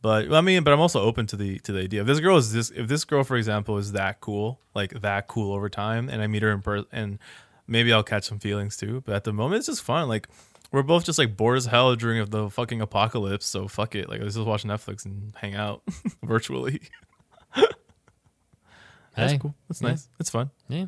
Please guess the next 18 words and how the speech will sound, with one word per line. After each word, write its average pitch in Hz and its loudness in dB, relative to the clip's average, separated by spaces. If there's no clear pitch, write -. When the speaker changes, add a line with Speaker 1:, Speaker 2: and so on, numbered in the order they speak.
Speaker 2:
yeah. 160 -8
Speaker 1:
Yeah. 117 2
She's 131 -2
also 165 4
really 123 4
smart. 107 -2
She's 123 -2
extremely, 120 0
she's 110 -4
really 113 2
intelligent, 98 -2
which 104 -8
is 95 -6
nice. 92 -8
Like, - -10
it's 107 -6
nice 101 -2
to 98 -4